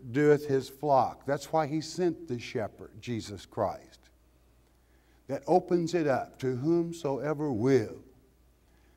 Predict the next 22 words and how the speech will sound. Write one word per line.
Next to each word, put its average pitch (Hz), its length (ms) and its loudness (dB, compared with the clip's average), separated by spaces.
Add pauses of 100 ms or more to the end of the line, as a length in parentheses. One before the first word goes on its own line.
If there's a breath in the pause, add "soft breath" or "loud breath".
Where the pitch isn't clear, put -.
(180)
But 117 200 -10
there 120 180 -2
is 107 140 -6
still 143 500 -2
that 117 300 -2
remnant. 113 840 -4 (800)
Are 92 100 -10
you 120 220 -6
part 180 340 -6
of 180 180 -6
it? - 280 -8 (1700)
Eleven, 107 540 0
"For 127 220 4
the 117 120 0
Lord 131 560 6
hath 123 240 2
redeemed 123 720 2
Jacob," 123 580 -2 (360)
that's 104 200 -12
the 98 120 -6
natural 120 580 -2
seed, 113 480 -2